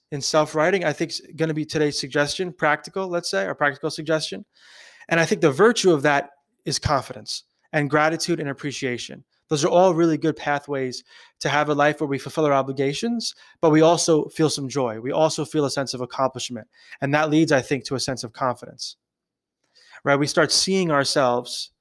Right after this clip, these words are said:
as capable, as disciplined, as diligent, as passionate.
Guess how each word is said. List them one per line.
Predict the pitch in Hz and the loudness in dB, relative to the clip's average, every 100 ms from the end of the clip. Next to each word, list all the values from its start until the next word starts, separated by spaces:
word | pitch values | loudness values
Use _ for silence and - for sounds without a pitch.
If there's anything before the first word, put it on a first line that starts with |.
| _ _ _ _ _ _ _ _ _ _ - | _ _ _ _ _ _ _ _ _ _ -2
as | 147 143 | -2 -2
capable, | - 156 143 135 127 - | 0 0 0 -2 -4 -2
as | 151 143 | -2 -2
disciplined, | 123 151 - - 123 113 - _ - | -2 -2 -2 -6 -12 -12 -16 _ -4
as | 147 143 | 0 0
diligent, | 120 156 147 127 120 113 - | 0 2 2 0 -2 -8 -4
as | 143 135 | -2 -2
passionate. | - 156 135 - 135 127 | -2 0 0 -2 -8 -12